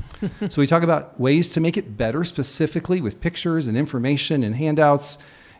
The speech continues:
Speaker 2: And then we also address supplementation commonly. Um, so I am a MacuHealth user. I love the, the triple carotenoid. I think it's got great science behind it,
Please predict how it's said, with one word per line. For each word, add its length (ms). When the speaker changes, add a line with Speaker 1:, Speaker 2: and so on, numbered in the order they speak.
Speaker 2:
And 200
then 120
we 120
also 320
address 440
supplementation 1040
commonly. 760
Um, 360
so 180
I 180
am 140
a 60
MacuHealth 560
user. 400
I 120
love 240
the, 180
the 100
triple 300
carotenoid. 540
I 80
think 220
it's 260
got 240
great 260
science 300
behind 340
it, 140